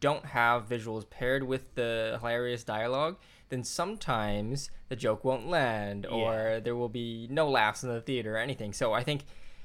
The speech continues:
Speaker 1: that's why this movie does so well, uh, or, or, or performs so well, because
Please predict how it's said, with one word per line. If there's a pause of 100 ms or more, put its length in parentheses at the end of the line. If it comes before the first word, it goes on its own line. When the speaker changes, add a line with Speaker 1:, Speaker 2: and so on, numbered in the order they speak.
(300)
Speaker 1:
that's
why
this
movie
does
so
well,
uh,
or,
or,
or
performs
so
well,
because